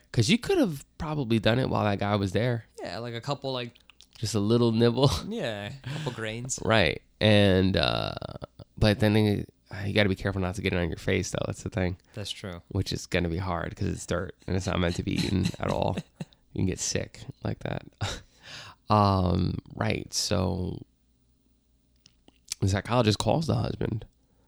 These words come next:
Speaker 1: which I thought was, I mean, I guess it makes sense 'cause she's, like, really fucked up psychologically, Hunter, right? So they're gonna be talking to relatives and stuff.
Speaker 2: I don't know, man. No, like,
Speaker 1: That's not
Speaker 2: as
Speaker 1: normal no matter what.
Speaker 2: No,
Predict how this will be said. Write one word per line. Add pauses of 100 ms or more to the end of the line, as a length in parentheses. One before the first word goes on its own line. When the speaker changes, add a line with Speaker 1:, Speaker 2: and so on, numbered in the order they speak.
(500)
Speaker 1:
which
I
thought
was,
I
mean,
I
guess
it
makes
sense
'cause
she's,
like, (1040)
really
fucked
up
psychologically,
Hunter,
right? (520)
So
they're
gonna
be
talking
to
relatives
and
stuff.
Speaker 2:
I
don't
know,
man.
No,
like, (100)
Speaker 1:
That's
not
Speaker 2:
as
Speaker 1:
normal
no
matter
what.
Speaker 2:
No,